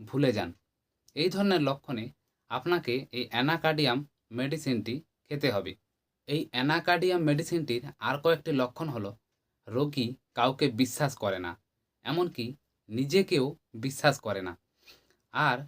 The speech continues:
রোগীর নিজেকে যেন মানুষ মনে হয় না, মনে হয় কোনো ভূত প্রেত, এই ধরনের লক্ষণ মনে হয়। সেক্ষেত্রে এই অ্যানাকার্ডিয়াম মেডিসিনটি খুব ভালো মেডিসিন। এবার বলি, এই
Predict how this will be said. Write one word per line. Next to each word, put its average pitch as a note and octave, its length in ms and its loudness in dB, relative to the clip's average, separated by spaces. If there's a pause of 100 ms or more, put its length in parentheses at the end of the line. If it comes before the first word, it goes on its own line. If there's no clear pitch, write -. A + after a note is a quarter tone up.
(400)
রোগীর C#3 480 0 (520)
নিজেকে D3+ 440 0
যেন E3 180 2 (220)
মানুষ D3 300 6
মনে A2+ 240 4
হয় F#2 160 -4
না, F2+ 60 -12 (260)
মনে D3 240 0
হয় A2+ 240 -4 (580)
কোনো E3 200 -2 (140)
ভূত D3 280 -2
প্রেত, G#2+ 220 -4 (340)
এই C#3+ 120 -2
ধরনের D#3 400 2 (380)
লক্ষণ C3 460 2
মনে G2+ 240 -2
হয়। E2+ 140 -10 (680)
সেক্ষেত্রে D#3+ 420 0 (140)
এই C3+ 140 0
অ্যানাকার্ডিয়াম E3 760 4
মেডিসিনটি C#3 500 2 (400)
খুব E3 180 -4
ভালো A#2+ 260 2
মেডিসিন। G2+ 440 0 (1200)
এবার F3+ 220 0
বলি, C#3 240 -2 (500)
এই C#3+ 100 -4